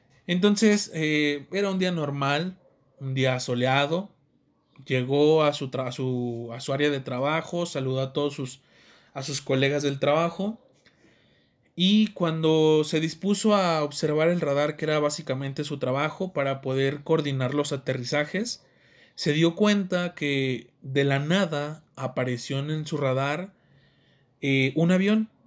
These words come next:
un avión que no sabía ni siquiera de dónde había aparecido, de dónde venía, simplemente en el radar apareció. Juan se quedó, eh, digamos,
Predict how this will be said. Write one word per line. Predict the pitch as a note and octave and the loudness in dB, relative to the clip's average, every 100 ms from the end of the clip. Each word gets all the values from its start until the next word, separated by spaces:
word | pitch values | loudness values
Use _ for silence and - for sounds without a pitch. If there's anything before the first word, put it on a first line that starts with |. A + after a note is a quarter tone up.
| _ _ _ _ | _ _ _ _
un | D3 E3 | -8 -4
avión | E3 E3 E3+ E3+ | 0 0 0 -2
que | E3+ D#3+ D3+ D3 C#3 | -2 0 0 0 -2
no | C3+ C#3 D3 | -4 -2 -2
sabía | D3+ E3+ E3 E3 | -2 -4 -2 -2
ni | E3+ E3 | -2 -4
siquiera | D3 C#3 C#3+ C#3 | -6 -4 -2 0
de | D3 | 0
dónde | C#3 C#3 C#3+ D3 | -2 -4 -4 -2
había | D3 C#3+ | 0 0
aparecido, | D3 C#3 B2+ E3 D#3+ D#3 D#3 | 0 -2 -2 -2 0 2 2
de | C#3+ | 0
dónde | C3+ C#3 C#3+ | -2 -4 -2
venía, | C3 B2+ D3 D#3 D3+ D3+ D3+ - - - _ _ | -2 -4 -2 -2 -2 -4 -8 -16 -20 -20 _ _
simplemente | - F3+ F#3 G#3 G3 F#3+ F#3 G3 | -2 0 2 2 0 0 0 0
en | G3 F3 | 0 0
el | C#3 | 0
radar | C3 C#3 D3 | 0 0 0
apareció. | D#3 D3+ C#3+ D3 F3+ F3+ F3+ - _ _ _ _ _ _ _ _ _ _ _ | -2 -2 -2 -2 -2 -4 -4 -12 _ _ _ _ _ _ _ _ _ _ _
Juan | - F3 F3+ | 2 4 4
se | A#3 | 0
quedó, | A#3 F3 D#3 D3+ E3 E3+ F3 F3 D#3+ C3+ - - | 0 0 4 4 4 4 2 2 0 -2 -10 -12
eh, | D3 C3+ B2+ B2+ B2 B2 | -4 -2 0 0 -2 -4
digamos, | C3 C3+ D3 E3+ F3+ D#3+ C#3+ - | -4 -4 -4 -2 -2 -4 -6 -12